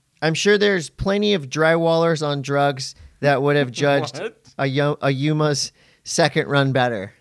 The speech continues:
Speaker 2: Drywallers on drugs?
Speaker 1: Yeah.
Speaker 2: That's a
Speaker 1: I
Speaker 2: band.
Speaker 1: think maybe that, uh, you said that last podcast, like, some guy putting in drywall on meth <laughs> could have judged this better or something.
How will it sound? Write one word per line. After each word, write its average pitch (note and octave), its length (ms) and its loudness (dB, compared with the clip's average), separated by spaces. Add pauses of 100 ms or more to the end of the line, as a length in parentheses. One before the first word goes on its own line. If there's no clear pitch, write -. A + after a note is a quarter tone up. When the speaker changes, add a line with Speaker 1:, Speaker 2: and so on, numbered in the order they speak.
Speaker 2:
Drywallers B2 760 -8
on A2 120 -14
drugs? A2 380 -12
Speaker 1:
Yeah. A#2 260 -4 (1000)
Speaker 2:
That's C3 140 -20
a B2+ 120 -20
Speaker 1:
I D3 140 -2
Speaker 2:
band. C3 80 -6
Speaker 1:
think F3 200 -2
maybe E3 280 -4
that, C#3+ 280 -6
uh, A2+ 360 -8 (340)
you B2 240 -8
said A#2+ 280 -6
that A#2 200 -4
last G#2+ 260 -4
podcast, G#2 480 -12
like, G2 200 -16 (680)
some C#3 320 -12
guy B2+ 260 -6
putting C3+ 280 -10
in B2+ 200 -10
drywall B2 640 -6
on A2+ 280 -8
meth B2 340 -8
<laughs> - 20 -16
could C#3 120 -4
have G#2+ 140 -8
judged A#2 300 -8
this A2+ 140 -14
better A#2+ 380 -8 (360)
or A#2 40 -8
something. C#3 540 -8